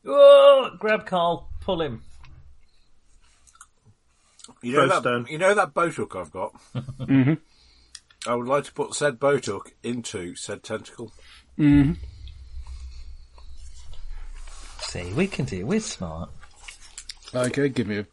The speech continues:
Speaker 4: s-, basic weapon skill, I guess.
Speaker 2: Uh-huh. So my basic weapon skill is, uh, th-, a massive thirty-six, and I've rolled seven.
Speaker 3: Hmm.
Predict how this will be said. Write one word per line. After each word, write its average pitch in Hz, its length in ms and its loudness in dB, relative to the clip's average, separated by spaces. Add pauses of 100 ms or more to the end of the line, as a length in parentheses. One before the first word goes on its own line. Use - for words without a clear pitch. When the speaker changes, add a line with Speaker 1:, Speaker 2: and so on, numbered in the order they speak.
(180)
Speaker 4:
s-, - 160 -20 (880)
basic 104 260 -6
weapon 117 260 -6
skill, 113 240 -4
I 117 80 -4
guess. 127 260 -4 (760)
Speaker 2:
Uh-huh. 123 340 -4 (440)
So 113 260 -2
my 113 140 -4
basic 143 340 -4
weapon 127 300 -6
skill 117 500 -6
is, 104 720 -6 (2250)
uh, 110 220 -4
th-, - 220 -18
a 110 100 -6
massive 127 400 -4
thirty-six, - 760 -10
and 104 120 -10
I've 107 180 -8
rolled 104 240 -6
seven. 92 460 -8 (800)
Speaker 3:
Hmm. 160 420 -4